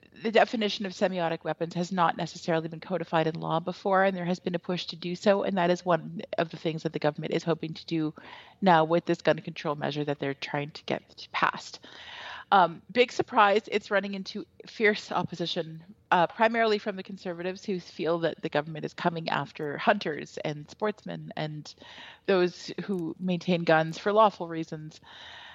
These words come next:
And it's going along fairly predictable partisan lines that way. The other amendment is also interesting because it has,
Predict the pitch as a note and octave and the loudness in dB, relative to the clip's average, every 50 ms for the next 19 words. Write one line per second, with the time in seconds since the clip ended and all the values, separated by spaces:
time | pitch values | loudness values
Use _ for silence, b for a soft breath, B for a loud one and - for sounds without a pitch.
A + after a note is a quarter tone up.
0 | B B B - G3 F3+ E3+ E3 D#3+ D#3+ E3 - - - F#3+ - - - A3+ A#3 | B B B 2 4 4 4 4 2 0 -4 -2 2 2 2 2 2 4 6 8
1 | A#3 A#3 A3 G#3 G3+ G3 F3+ E3+ E3+ F#3 - - - B3 A#3+ A#3 A#3 A3 - G#3+ | 8 6 6 4 2 2 2 2 0 0 -2 -2 0 2 2 2 0 -4 -4 -4
2 | F3+ F#3 - _ - F#3 E3+ E3 E3 D#3+ D#3+ _ - E3+ E3 D#3 D#3 D#3 E3 D#3 | -4 -4 -6 _ -8 -8 -6 -6 -6 -6 -6 _ -2 0 2 2 2 0 -4 -4
3 | D3+ D3 - D3+ - - - - - - - - - - - - - C4+ D#4 E4 | -2 -2 -4 -2 -2 -2 -2 -2 -2 -4 -6 -6 -6 -6 0 4 4 6 6 4
4 | D4 B3+ G#3 F#3+ F3+ F3+ F3 F3 E3 E3+ - - G3 G3 - - G#3+ - F3+ F3+ | 2 2 2 2 0 0 -2 -4 -6 -4 -2 -2 -2 -2 -2 -4 -4 -4 -4 -6
5 | F3+ - F3+ - - - E3+ E3+ F3+ F3 F3+ - - F3+ F3+ - E3+ E3 E3 F3 | -6 -8 -10 -8 -8 -8 -6 -6 -6 -8 -8 -6 -4 -4 -2 -2 -4 -4 -4 -2
6 | F3+ F#3 F3+ F3+ E3+ - | -2 -2 -2 -2 -4 -8